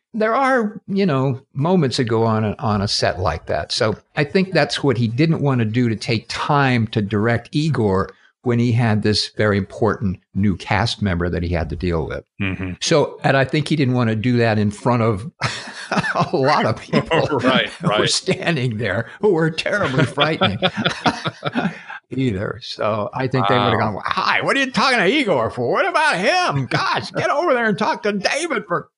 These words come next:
Speaker 1: crying out loud."
Speaker 2: <laughs>
Speaker 1: And the other significantly painful thing that I thought was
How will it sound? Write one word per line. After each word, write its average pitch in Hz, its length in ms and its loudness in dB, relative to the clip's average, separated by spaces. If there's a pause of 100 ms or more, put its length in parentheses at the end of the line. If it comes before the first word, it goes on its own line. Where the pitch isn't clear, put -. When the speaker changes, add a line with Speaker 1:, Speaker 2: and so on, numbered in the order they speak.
(120)
Speaker 1:
crying 135 240 -2
out 107 180 -2
loud." 95 200 -2 (140)
Speaker 2:
<laughs> - 600 -6
Speaker 1:
And 180 180 4
the 190 160 4
other 196 400 4 (420)
significantly 113 920 0
painful 90 480 0
thing - 360 -4 (280)
that 107 220 0
I 95 140 2
thought - 300 0
was 87 280 -4